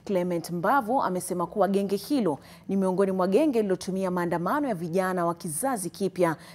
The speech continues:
cha Gen Z kuwapora wananchi na wafanya biashara viungani mwa mji wa Kakamega. Amesema msako utaendelea ili kuwatambua wezi wengine, na aliwaomba wananchi walioathirika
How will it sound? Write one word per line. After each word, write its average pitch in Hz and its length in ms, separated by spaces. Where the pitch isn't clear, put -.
cha 269 120
Gen 175 260
Z 196 260
kuwapora 180 460
wananchi 180 680
na 277 60
wafanya 294 300
biashara 285 540
viungani 254 680
mwa 214 180
mji 226 200
wa 220 60
Kakamega. 220 640
Amesema 294 440
msako 226 440
utaendelea 175 560
ili 190 280
kuwatambua 180 520
wezi 170 300
wengine, 180 540
na 165 100
aliwaomba 190 440
wananchi 226 520
walioathirika 247 920